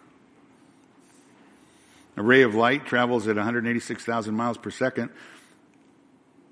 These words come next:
On that beam of light, it would take you, uh, one point five seconds to reach the moon. If you could travel at that speed, it would take you two minutes and eighteen seconds to reach Venus,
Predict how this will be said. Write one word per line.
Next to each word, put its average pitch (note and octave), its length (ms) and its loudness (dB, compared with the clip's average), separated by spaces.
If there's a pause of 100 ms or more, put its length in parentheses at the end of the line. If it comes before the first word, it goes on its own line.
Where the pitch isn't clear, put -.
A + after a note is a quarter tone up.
(140)
On A#2+ 140 0
that A#2 180 0
beam B2 180 2
of G2+ 140 -4
light, A#2+ 220 0
it A#2 60 -2
would G#2 120 -6
take A#2+ 240 -6
you, G#2+ 300 -4
uh, G#2 100 -6
one A#2 240 -4
point B2 240 -6
five A#2+ 180 -6
seconds A#2 340 -8
to A2 80 -6
reach A2+ 200 -2
the A2 60 -10
moon. G2+ 420 -4 (800)
If A#2 140 -6
you B2 60 0
could G#2+ 120 -6
travel A#2+ 440 0
at G#2+ 100 -8
that A#2 160 -2
speed, B2 300 -4
it - 20 0
would A2 120 -6
take A2+ 180 -6
you G#2 100 -8
two B2+ 260 -4
minutes A#2 380 -4
and G#2+ 100 -8
eighteen A#2+ 360 -6
seconds A#2 380 -8
to A2 120 -8
reach A2+ 220 -4
Venus, G#2 640 -6